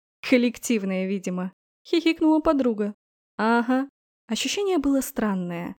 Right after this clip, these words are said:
С одной стороны, все сложилось как нельзя лучше. С другой, а не разыграли ли Даррен и Флоренс эту сценку, чтобы разлучить нас с Максом?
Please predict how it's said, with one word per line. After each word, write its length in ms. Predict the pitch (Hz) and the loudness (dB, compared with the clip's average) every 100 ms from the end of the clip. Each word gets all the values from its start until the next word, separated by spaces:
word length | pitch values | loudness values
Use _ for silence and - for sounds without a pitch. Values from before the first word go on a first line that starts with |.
| - | -2
С 100 | 277 | 0
одной 200 | 285 381 | 0 -2
стороны, 380 | - 320 320 | 0 0 0
все 200 | 370 - | 0 -2
сложилось 540 | 285 277 247 262 285 262 | -2 0 0 0 0 -2
как 220 | - 240 | -6 -2
нельзя 380 | 233 214 202 214 | 0 0 0 2
лучше. 560 | 269 247 - - 160 - _ | 2 2 0 -8 -10 -12 _
С 140 | - - | -20 -10
другой, 540 | 190 - 190 311 330 _ _ - | -10 -4 0 0 -2 _ _ -2
а 100 | 226 | 2
не 160 | 226 | 4
разыграли 600 | 220 214 226 233 311 330 | 4 0 0 0 2 4
ли 180 | 311 269 | 4 4
Даррен 480 | 214 220 254 320 285 | 2 -2 -2 2 2
и 160 | 277 254 | 2 -2
Флоренс 600 | - 233 285 262 247 - | -2 0 2 2 0 -4
эту 220 | 247 226 | -6 -4
сценку, 560 | 208 - 339 370 277 196 | -10 -6 -2 0 0 -4
чтобы 300 | - 254 277 | -6 -4 -2
разлучить 540 | 294 302 294 339 330 | -2 -2 -2 -4 0
нас 200 | 277 277 | 2 2
с 80 | - | 2
Максом? 580 | 294 226 - - 165 | 2 2 -2 -8 -8